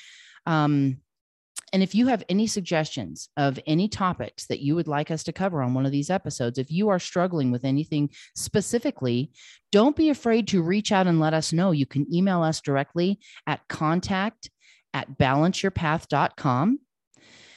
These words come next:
We answer the emails personally. We do not have, we do not admin that out. I'm just telling that as it is, guys. We just don't. If we get a comment from the website or someone emails us directly from the podcast or anything like that,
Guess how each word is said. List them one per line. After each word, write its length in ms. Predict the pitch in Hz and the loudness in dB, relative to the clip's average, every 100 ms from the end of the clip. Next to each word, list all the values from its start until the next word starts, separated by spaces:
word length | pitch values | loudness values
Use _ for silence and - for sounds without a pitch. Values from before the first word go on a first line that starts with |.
| - _ _ - | -20 _ _ 0
We 300 | 160 220 262 | 6 6 6
answer 420 | 196 190 214 240 | 4 2 4 2
the 140 | 220 - | 2 2
emails 480 | 185 180 180 175 - _ _ _ _ - | 4 6 4 0 -6 _ _ _ _ 0
personally. 680 | 180 151 180 175 196 247 269 | 2 4 4 4 6 4 2
We 180 | 165 214 | 2 4
do 160 | 196 156 151 | 4 2 2
not 240 | 175 214 | 2 2
have, 260 | 214 202 196 - | 2 0 0 0
we 100 | 190 | 2
do 100 | 190 | 4
not 260 | 165 180 - | 4 4 0
admin 440 | 156 156 151 147 | -2 2 4 4
that 180 | 135 131 | 2 0
out. 300 | 131 107 - - | -2 -4 -6 -2
I'm 100 | 131 | 0
just 200 | 127 - | 0 -2
telling 340 | 156 147 156 | 2 4 4
that 280 | 151 147 - - - | 4 2 -2 -8 -4
as 280 | 139 143 156 | 0 0 0
it 100 | 139 | 0
is, 220 | 117 110 | -2 -2
guys. 400 | 135 117 120 135 | -2 0 -2 0
We 160 | 135 | 0
just 500 | 131 156 147 156 - - 147 | 2 2 2 0 -6 -12 0
don't. 320 | 143 135 135 | 4 4 2
If 160 | 139 - | -2 -2
we 140 | 170 | 0
get 160 | 220 208 | 2 0
a 40 | |
comment 400 | - 160 151 147 | 0 2 2 2
from 200 | - 139 | 2 2
the 80 | 135 | 4
website 500 | 135 135 - 143 147 - - - | 2 0 0 2 0 -4 -20 -4
or 80 | 147 | -2
someone 360 | - 156 156 156 | 2 4 4 2
emails 400 | 151 156 143 147 | 2 2 2 0
us 100 | 135 | -2
directly 560 | - 127 - 147 143 - | 0 0 2 0 0 0
from 320 | 143 131 - | 2 2 2
the 80 | 147 | -4
podcast 580 | - 127 135 143 139 - | 0 0 0 0 -2 -2
or 60 | |
anything 360 | - 139 139 139 | -2 -2 0 0
like 200 | 127 - | 0 0
that, 200 | 147 | -2